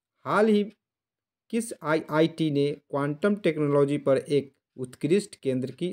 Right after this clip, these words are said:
स्थापना की है? ऑप्शन ए, आईआईटी दिल्ली, ऑप्शन बी, आईआईटी मुंबई, ऑप्शन सी, आईआईटी कानपुर, ऑप्शन डी, आईआईटी रुड़की।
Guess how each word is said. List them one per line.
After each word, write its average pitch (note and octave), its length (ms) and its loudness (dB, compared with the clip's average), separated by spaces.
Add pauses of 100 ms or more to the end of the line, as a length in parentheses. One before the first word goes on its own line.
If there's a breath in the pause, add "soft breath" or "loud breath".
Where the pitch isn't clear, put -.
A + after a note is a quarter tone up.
(120)
स्थापना A#2 540 -6
की A#2+ 240 -6
है? A#2+ 280 -4 (300)
ऑप्शन A#2+ 440 -6
ए, F#3+ 340 2
आईआईटी B2 500 -4
दिल्ली, C#3 440 0 (280)
ऑप्शन C3 360 -4
बी, D#3+ 160 0 (100)
आईआईटी B2 520 -6
मुंबई, A#2+ 500 0 (360)
ऑप्शन A2 300 -4
सी, F3 240 0 (100)
आईआईटी B2+ 540 -4
कानपुर, B2+ 640 0 (280)
ऑप्शन B2+ 340 -4
डी, E3+ 160 2 (120)
आईआईटी B2 600 -4
रुड़की। A#2 600 -2